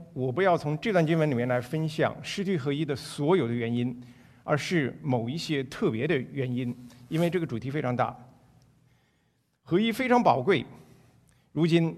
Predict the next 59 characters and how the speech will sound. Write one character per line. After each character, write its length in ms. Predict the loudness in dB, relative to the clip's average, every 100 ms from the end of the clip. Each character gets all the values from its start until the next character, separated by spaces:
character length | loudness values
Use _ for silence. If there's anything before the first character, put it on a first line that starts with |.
| -6
我 80 | -4
们 100 | 0
在 80 |
这 120 | 2 0
里 120 | 0
敬 200 | -4 -2
拜， 180 | -2 -4
在 240 | 0 0
场 340 | 2 -4 -4
的 160 | -4 -8 -10 -20 -20 -2
弟 100 | 0
兄 120 | 2
姐 140 | 0
妹 220 | 0 -2 0
有 220 | 0 2
一 80 | 2
种 220 | 0 -2
合 260 | -4 -4
一， 200 | -4 -6 -10
是 120 | -4 2
在 140 | 2
线 220 | 4 2
的 80 | 2
不 80 | 0
能 100 | -2
体 200 | -6 -12
会 180 | -12 -12
的。 100 | -14 -20 -20 -20 -20 -20 -2
那 100 | 4
么 80 | 6
我 80 |
们 100 | 6
跟 300 | 4 2 2
在 160 | 4 4
场 260 | 4 0 0
的、 80 |
在 160 | 4 2
线 220 | 4 2
的 60 | 2
也 200 | 2 4
有 140 | 6
一 80 | 4
种 160 | 2 0
合 180 | -2
一， 240 | -2 -2 -6 -4
我 80 | -4
们 100 | 2
共 160 | 2
同 140 | 2 0
的 40 |
敬 220 | -2 0
拜 160 | 0 -2 -6 -20 -20 -20 _ _ _
是 420 | -4 2 4 2 -6 -20 -16
没 140 | 0 2
有 80 | 2
敬 180 | 4
拜 100 | 4
的 100 | 4
人 140 | 0